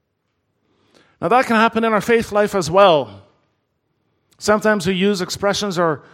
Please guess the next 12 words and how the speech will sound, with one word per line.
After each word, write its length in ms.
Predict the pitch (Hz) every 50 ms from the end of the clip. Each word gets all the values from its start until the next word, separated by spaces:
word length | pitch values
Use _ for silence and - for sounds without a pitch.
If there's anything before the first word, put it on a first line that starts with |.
| _ _ _ _ _ _
phrases 720 | _ - - 170 190 185 190 185 180 185 202 196 180 151 139
that, 340 | 160 160 147 143 151 - - - _ _ _ _ _ _ _ _ _ _ _ _ _ _ _ _ _ _ _ _ _ _ _ _ _ _ _ _ _ _ _ _ _ _ _
that 340 | - 143 156 156 143 - - - - _ _ _ _ _ _ _ _ _ _ _ _ _ _ _
we 160 | - 147 151
use 240 | 151 151 165 156 143
so 200 | - - 185 175
often 560 | 160 170 170 165 156 - 165 165 160 160 147 -
that 120 | - 131 -
they 120 | 127 120
lose 200 | 117 127 127 110
their 100 | 131 123
meaning. 480 | 123 131 135 131 127 113 107 101 95